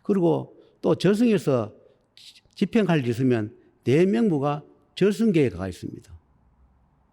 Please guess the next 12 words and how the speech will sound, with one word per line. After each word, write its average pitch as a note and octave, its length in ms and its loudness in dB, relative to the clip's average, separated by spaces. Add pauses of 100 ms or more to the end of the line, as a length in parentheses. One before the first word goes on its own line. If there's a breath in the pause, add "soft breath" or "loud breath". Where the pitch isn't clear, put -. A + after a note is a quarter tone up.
(920)
죽은 C4 260 2
자나 G#2 220 -2
산 A#2+ 240 -4
자나 G#2+ 380 -4 (240)
다 C3+ 340 0
거기에 F3 380 0
합당하게 C#3 680 -2 (380)
지옥견에 C3 460 0
가 A2 120 0
있을 B2+ 200 -4
수도 A#2 240 -6
있고, A#2 420 -4